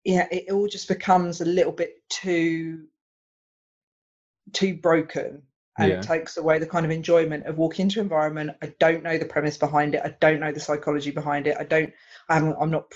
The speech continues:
Speaker 1: I don't know the people that are performing, and I'm just gonna enjoy it as, as an audience member rather than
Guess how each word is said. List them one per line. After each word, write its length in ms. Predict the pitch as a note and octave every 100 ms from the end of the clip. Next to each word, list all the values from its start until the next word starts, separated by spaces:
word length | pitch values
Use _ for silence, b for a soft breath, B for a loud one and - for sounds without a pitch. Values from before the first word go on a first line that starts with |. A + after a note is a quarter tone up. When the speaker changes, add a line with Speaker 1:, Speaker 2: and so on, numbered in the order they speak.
| _
Speaker 1:
I 80 | E3+
don't 160 | E3 D#3+
know 140 | E3
the 80 | D#3+
people 380 | D#3 F3 D#3+ D#3
that 80 | D3
are 40 |
performing, 600 | - - D3+ D3 C#3+ D3
and 100 | D3
I'm 80 | D#3
just 140 | C#3+
gonna 140 | E3 D3+
enjoy 340 | D3 D3 D3
it 180 | C#3+ -
as, 380 | D3+ D3 - - -
as 220 | D3+ D3
an 160 | D3+ C#3+
audience 460 | D#3 D3 C#3+ -
member 260 | C#3+ C#3 C#3
rather 340 | D3 D3 C#3+
than 420 | C#3+ C#3+ C#3+ C#3+